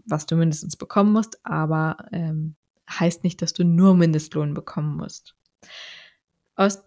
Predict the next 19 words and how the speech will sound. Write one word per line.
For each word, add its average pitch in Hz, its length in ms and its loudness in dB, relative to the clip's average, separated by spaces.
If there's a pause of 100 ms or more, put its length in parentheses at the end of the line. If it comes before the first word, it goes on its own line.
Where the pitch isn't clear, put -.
(140)
der 170 260 2
Zusammenstellung 196 720 2
von 196 200 0
zwölf 190 380 2
Euro 190 220 0
die 170 80 -4
Stunde 180 320 -2
Mindestlohn 196 840 0
und 175 420 -2
maximal 170 640 -2
fünfhundertzwanzig 165 1000 -6
Euro 160 200 -6
im 156 140 -4
Monat 185 300 0
ergibt 165 360 -4
sich, - 180 -8
dass 170 220 -8
du - 100 -16
dann 160 340 -6